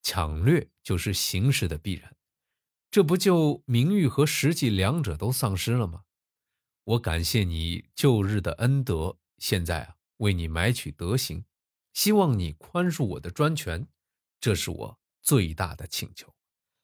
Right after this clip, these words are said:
大家都不清楚这纸上讲的是什么事儿，富人查问分粮的过程，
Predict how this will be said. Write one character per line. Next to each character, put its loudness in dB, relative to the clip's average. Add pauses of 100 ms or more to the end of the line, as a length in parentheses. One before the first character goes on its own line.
(420)
大 4
家 6
都 4
不 2
清 2
楚 -2
这 -2
纸 -10
上 0
讲 -8
的 -14
是 -2
什 -4
么 2
事 2
儿， -4 (460)
富 2
人 4
查 0
问 2
分 0
粮 2
的 -2
过 0
程， -12